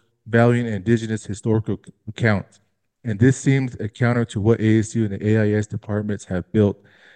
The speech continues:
This is an attempt at rewriting history. The Hopi Culture Preservation Office will be notified of this lecture.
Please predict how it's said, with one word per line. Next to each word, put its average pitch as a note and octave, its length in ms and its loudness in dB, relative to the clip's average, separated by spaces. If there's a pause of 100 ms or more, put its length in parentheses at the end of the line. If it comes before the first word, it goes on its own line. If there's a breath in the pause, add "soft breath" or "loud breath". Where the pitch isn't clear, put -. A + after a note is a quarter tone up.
(120)
This D3 180 2
is A#2+ 100 -4
an A2 120 2
attempt C3+ 420 -2 (100)
at G#2 140 -6
rewriting A2+ 440 2
history. G2 520 -4 (320)
The G#2+ 120 2
Hopi B2+ 340 4
Culture C3 340 0
Preservation A#2 640 -2
Office G#2+ 400 -4
will G2 100 -6
be G2+ 180 -2
notified A#2+ 520 2
of F#2 140 -10
this G#2+ 240 -4
lecture. G#2 480 -4